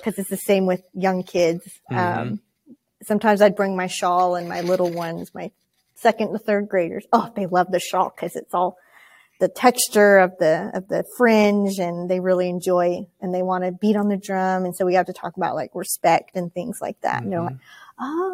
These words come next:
Speaker 1: "Oh, okay." It's like, "You just don't want people taking your toys, right?" And they're
Speaker 2: Right,
Speaker 1: like,
Speaker 2: right.
Speaker 1: "No." And it's like, exactly. So you gotta ask permission. And if they say no, and they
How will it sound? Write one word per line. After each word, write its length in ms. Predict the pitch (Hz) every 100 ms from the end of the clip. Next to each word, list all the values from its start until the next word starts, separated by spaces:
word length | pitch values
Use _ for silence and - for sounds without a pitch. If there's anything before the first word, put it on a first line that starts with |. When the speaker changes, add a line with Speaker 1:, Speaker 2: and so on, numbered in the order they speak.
| 330
Speaker 1:
"Oh, 80 | 285
okay." 340 | - 302 277 330
It's 140 | 311 -
like, 160 | 214 233 _ _
"You 80 | 262
just 140 | 359
don't 120 | 370
want 140 | 339 320
people 260 | 311 262
taking 340 | 240 311 - 233
your 120 | 214
toys, 440 | - - 359 226
right?" 280 | 214 220 277
And 120 | -
they're 80 | 226
Speaker 2:
Right, 220 | 135 127 117
Speaker 1:
like, 80 | 127
Speaker 2:
right. 260 | 127 110
Speaker 1:
"No." 600 | 269 359 415 403 349 220 190
And 160 | 208
it's 180 | 214 214
like, 200 | 202 196 233
exactly. 580 | 190 208 208 208 - -
So 120 | -
you 60 | 196
gotta 140 | 175 170
ask 260 | 190 -
permission. 760 | - 240 226 214 - 208 208 208 _ _ _ -
And 100 | 220
if 100 | 214
they 140 | 226
say 280 | 226 254 240
no, 460 | 233 220 226 285 339
and 140 | 208
they 60 | 185